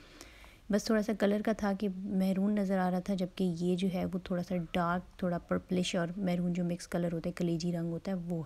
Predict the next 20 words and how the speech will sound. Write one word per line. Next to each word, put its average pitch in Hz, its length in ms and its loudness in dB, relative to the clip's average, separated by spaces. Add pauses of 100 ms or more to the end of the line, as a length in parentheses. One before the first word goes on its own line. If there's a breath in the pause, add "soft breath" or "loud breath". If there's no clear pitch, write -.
है। 185 160 -18 (760 loud breath)
तो 190 200 2
ये 190 160 4
फ्रेंड्स 202 360 0
हो 196 100 0
गई 185 160 2
बैक 180 500 0 (100)
और 185 120 0
ये 180 120 0
हो 180 80 2
गई 175 140 -2
फ्रंट 214 600 -2
और 185 100 0
स्लीव्स 185 380 0
मैं 185 100 2
आपको 170 340 -2
already 165 320 -2
दिखा 180 340 -4
चुकी 233 320 -2
हूँ। 240 220 2